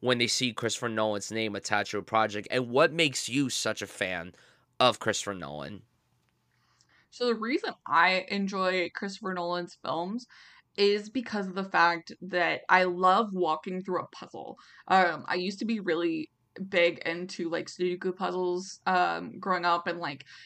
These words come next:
Speaker 2: you know, those logic puzzles where you go across and you'd have, like, the clues and stuff.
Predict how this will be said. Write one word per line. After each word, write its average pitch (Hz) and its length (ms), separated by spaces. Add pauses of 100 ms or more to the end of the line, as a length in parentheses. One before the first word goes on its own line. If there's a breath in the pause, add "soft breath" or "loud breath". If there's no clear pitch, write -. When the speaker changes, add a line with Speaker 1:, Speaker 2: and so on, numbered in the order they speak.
(100)
Speaker 2:
you 453 60
know, 214 120
those 180 240
logic 185 340
puzzles 185 400
where 170 100
you 175 140
go 170 220
across 175 380
and 170 100
you'd 180 100
have, 180 240
like, 185 160
the 202 100
clues 175 400
and 180 180
stuff. 170 280